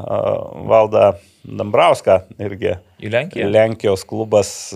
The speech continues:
Speaker 1: bet žaidžiantis net ne, ne ekstra lygoje, o, bet su vardu, su tradicijom, e, nu, bent, e, jų ten,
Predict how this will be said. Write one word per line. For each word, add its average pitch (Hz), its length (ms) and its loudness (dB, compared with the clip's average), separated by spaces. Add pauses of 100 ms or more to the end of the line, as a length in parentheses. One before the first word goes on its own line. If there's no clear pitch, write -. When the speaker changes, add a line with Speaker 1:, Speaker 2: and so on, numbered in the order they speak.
Speaker 1:
bet 95 280 -2
žaidžiantis 101 560 -4
net 104 220 -4
ne, 101 180 -6
ne 98 220 -2
ekstra 101 420 -4
lygoje, 104 480 -2
o, 90 460 -6 (260)
bet 101 220 2
su 147 120 -6
vardu, 110 380 0
su 127 160 -10
tradicijom, 107 800 -4
e, - 420 -18 (360)
nu, 139 160 -2
bent, 135 340 0
e, 113 80 2 (480)
jų 110 260 -6
ten, 95 240 0